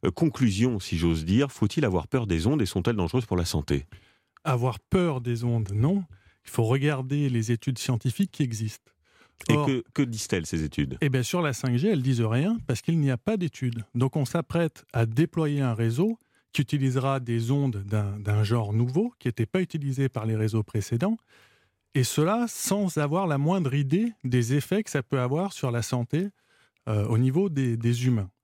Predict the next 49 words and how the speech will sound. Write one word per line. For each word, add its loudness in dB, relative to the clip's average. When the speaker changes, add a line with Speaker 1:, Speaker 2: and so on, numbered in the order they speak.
Speaker 1:
Alors 0
moi, 0
Speaker 2:
Et -2
Speaker 1:
j'ai 2
été 2
Speaker 2:
ça, 2
on 2
le 4
Speaker 1:
regarder, 2
Speaker 2:
fait. -2
Speaker 1:
j'ai 2
été 0
regarder 2
une 2
enquête 0
de 4
l'Organisation 0
mondiale 2
de 2
la 2
santé 0
qui, -2
qui 2
dit 2
qu'au 0
cours 0
des 2
trente 0
dernières 2
années, 2
il 2
y 4
a 4
eu 4
vingt-cinq 0
mille 2
articles -4
scientifiques -2
qui -2
ont 4
été 0
publiés 2
sur 0
les 2
ondes 2
et 2
qui 0
concluent -2
que 0